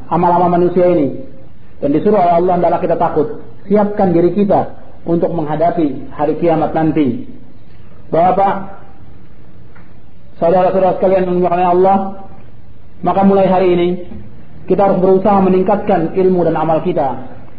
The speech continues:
Kita harus ketahui tentang ilmu yang wajib bagi kita, yaitu fardu ain, ilmu din, mengetahui Allah, mengetahui nabinya,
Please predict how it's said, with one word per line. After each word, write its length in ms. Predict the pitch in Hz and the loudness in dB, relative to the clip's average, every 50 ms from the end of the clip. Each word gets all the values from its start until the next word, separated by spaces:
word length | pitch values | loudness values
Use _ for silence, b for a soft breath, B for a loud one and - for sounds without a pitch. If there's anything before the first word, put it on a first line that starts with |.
| - - - - - - - - - | -12 -12 -12 -12 -12 -12 -12 -10 -4
Kita 100 | 170 185 185 | 0 0 0
harus 80 | 185 - | 0 0
ketahui 640 | - - 196 190 190 202 240 254 233 - - - - - - - - - - - - - - - - - - | -2 -2 0 2 2 4 4 4 4 4 2 0 -4 -8 -8 -10 -10 -10 -12 -12 -12 -12 -12 -12 -12 -10 -4
tentang 600 | - 165 165 190 196 202 202 202 202 - - - - - - - - - | -4 -2 0 2 2 2 2 0 -2 -4 -8 -10 -10 -10 -10 -10 -10 -4
ilmu 320 | - 175 185 190 196 196 | -2 2 4 4 6 6
yang 240 | 190 185 180 175 175 | 6 4 4 2 2
wajib 400 | 180 185 190 190 190 202 196 - | 2 4 4 2 2 0 -2 -2
bagi 240 | 165 151 156 160 165 | -2 -2 -2 -2 -2
kita, 160 | 180 - 151 | -2 0 2
yaitu 240 | 147 156 151 160 - | 2 2 2 0 0
fardu 240 | - 165 160 165 165 | 0 -2 0 0 0
ain, 400 | 156 160 180 180 151 131 123 - - - - - - - - | 0 0 0 0 -2 -2 -4 -6 -10 -10 -10 -10 -12 -8 -4
ilmu 260 | 143 143 151 160 151 | -2 0 0 0 0
din, 220 | 135 175 196 202 185 165 147 131 127 123 - - - - - | 2 4 4 4 4 2 0 -2 -4 -6 -8 -8 -10 -8 -6
mengetahui 320 | 147 147 151 151 156 160 | -6 -2 0 0 0 2
Allah, 560 | 170 170 175 175 175 170 - - - - - - - - | 2 2 2 4 2 2 2 -2 -6 -10 -10 -10 -8 -4
mengetahui 320 | 151 156 156 165 165 170 165 | -4 -2 2 2 2 2 2
nabinya, 640 | 170 170 165 180 190 190 185 165 135 123 123 - | 2 2 0 0 0 0 0 0 -2 -4 -6 -10